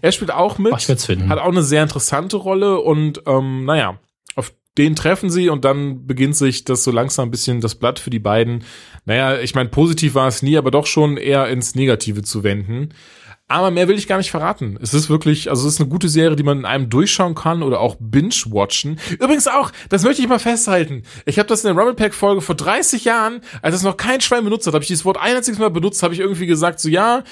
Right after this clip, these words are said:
Speaker 1: weil ich halt gesehen hab, so, ah, in, in, so in Englisch wird das mittlerweile oft benutzt, hab ich dann gesagt, so ja, ich hab die und die Serie gebinge-watcht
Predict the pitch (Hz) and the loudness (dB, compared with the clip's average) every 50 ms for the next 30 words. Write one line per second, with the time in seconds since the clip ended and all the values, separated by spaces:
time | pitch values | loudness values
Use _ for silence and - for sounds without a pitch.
0 | - - - - 151 160 185 180 - - 151 147 196 208 196 196 - - 175 135 | -20 -8 0 2 2 4 4 2 2 2 2 2 4 4 4 2 2 2 0 2
1 | 131 185 190 190 156 165 165 151 151 151 139 156 151 147 139 147 151 156 151 - | 2 4 4 2 2 2 0 0 0 -2 -2 -4 -4 -2 0 2 2 2 2 0
2 | 151 185 190 196 175 - - 160 160 156 - 175 165 160 156 147 - 151 - - | 0 0 0 0 0 0 -2 -2 -2 -2 -2 0 2 4 4 4 2 0 -2 -4
3 | - 147 151 185 190 - 190 175 160 - 165 156 147 139 151 151 147 - 143 156 | -2 2 2 2 2 2 0 -2 0 2 2 2 2 4 2 0 0 -2 -4 -2
4 | 175 180 - 180 156 - 185 180 160 156 151 160 160 147 131 131 117 127 175 185 | -2 -2 -2 -4 -4 -2 -2 0 0 2 4 4 4 4 2 0 0 0 0 0
5 | - - 175 160 160 - - - | 0 2 2 2 2 2 -2 -8